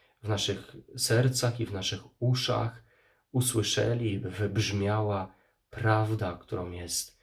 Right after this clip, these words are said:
Jezus Chrystus, Król Wszechświata, oddający życie za biednych grzeszników. Pan z wami. Niech was błogosławi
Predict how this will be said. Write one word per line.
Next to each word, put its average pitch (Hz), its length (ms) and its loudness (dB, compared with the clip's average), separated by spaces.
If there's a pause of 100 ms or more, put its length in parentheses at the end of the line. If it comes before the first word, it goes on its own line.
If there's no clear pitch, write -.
(380)
Jezus 123 420 4
Chrystus, - 880 -6
Król 127 380 4
Wszechświata, 90 1000 -6 (480)
oddający 104 1000 2 (280)
życie 110 680 0 (420)
za 101 160 -4
biednych 101 600 0
grzeszników. - 960 -8 (1600)
Pan 123 280 6
z 104 120 2
wami. 98 600 -8 (400)
Niech 117 260 2
was 113 220 2
błogosławi 117 1000 2